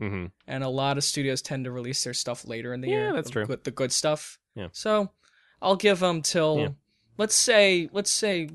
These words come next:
Speaker 2: November. If by November they keep up this trend, we'll, we'll, uh, call 'em a bunch of hacks.
Speaker 1: <laughs> Okay. Alex, do you have anything to add to this, uh, Cannes thing?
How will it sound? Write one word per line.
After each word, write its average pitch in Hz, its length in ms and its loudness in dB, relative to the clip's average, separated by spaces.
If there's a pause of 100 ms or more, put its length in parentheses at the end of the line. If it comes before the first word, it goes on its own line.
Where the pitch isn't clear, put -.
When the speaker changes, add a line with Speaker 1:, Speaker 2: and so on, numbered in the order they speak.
Speaker 2:
November. 135 640 -4 (240)
If 143 160 -12
by 190 120 4
November 156 480 2
they 135 140 -4
keep 143 240 -6
up 131 140 -8
this 131 140 -6
trend, 120 500 -8 (440)
we'll, 123 320 -10
we'll, 123 300 -8
uh, 120 240 -8 (400)
call 139 200 -8
'em 127 100 -8
a 123 40 -12
bunch 127 280 -8
of 113 60 -6
hacks. 120 500 -8
Speaker 1:
<laughs> - 60 -20 (1120)
Okay. 147 220 2 (300)
Alex, 151 300 4
do 151 100 2
you 143 40 6
have 143 80 4
anything 143 300 0
to - 80 0
add 143 240 4
to 147 100 -2
this, 139 320 -2
uh, 135 420 2
Cannes 131 320 -2
thing? 135 240 -6